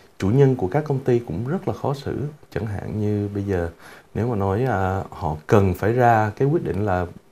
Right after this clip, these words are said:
bắt buộc những, à, nhân viên phải, à, chích ngừa hay không, nếu mà họ không bắt buộc á,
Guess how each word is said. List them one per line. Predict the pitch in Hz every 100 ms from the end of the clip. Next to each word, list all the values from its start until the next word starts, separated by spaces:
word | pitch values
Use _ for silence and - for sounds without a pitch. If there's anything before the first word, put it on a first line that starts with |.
| _
bắt | 156 185
buộc | 117 87 - -
những, | 104 95 87 92 117
à, | 139 117 104 101 - - -
nhân | 123 123
viên | 123 139 131 110
phải, | - 98 - - 135
à, | 123
chích | 110 185
ngừa | 175 117 92 80 - - _
hay | 131
không, | 127 156 151 - - - -
nếu | 151
mà | 196
họ | 120 98
không | - 156
bắt | 165 -
buộc | 113
á, | 92